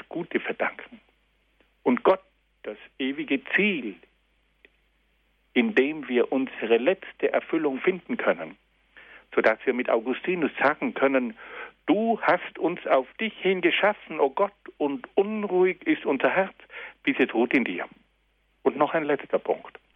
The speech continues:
Augustinus hat dann aber bei aller Erkenntnis von Gott doch darauf hingewiesen,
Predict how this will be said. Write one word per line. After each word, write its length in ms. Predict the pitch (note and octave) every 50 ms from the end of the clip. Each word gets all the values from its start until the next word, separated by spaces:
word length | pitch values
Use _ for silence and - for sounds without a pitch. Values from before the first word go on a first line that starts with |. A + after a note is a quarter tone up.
| _ _ _ _ _ _ _ _ _ _ _ _ _ _ _ _ _ _ - _ - - - - - - - - - - _ -
Augustinus 640 | C#3 D3 C#3+ D3+ D3 - - A3 A3+ A#3+ A3 F#3 - - - - - _ _ _ _ - - -
hat 160 | - D3+ D3 - -
dann 200 | D#3+ D3+ D3 -
aber 400 | C3 A#2+ A#2 C3 B2+ A#2+ B2 A#2 - - - - - - _ _ _ _ _ _ _ _ -
bei 180 | - G2 - -
aller 220 | - A#2+ C#3 D3
Erkenntnis 840 | - F#3 B2+ - - - D3+ E3 F#3+ F#3 - _ - A2+ A#2 B2 - - - - - - - _ _ _ _ _ _ _ _ _ _ _ _
von 320 | - - G#2 G#2+ A2 G2+ -
Gott 200 | - A#2+ - _ - - _ -
doch 180 | C3+ - -
darauf 340 | - - - - A2 G#2 -
hingewiesen, 800 | - - F3 E3+ D3+ A#2+ A2 B2 C3 - - C3+ C3 B2 - -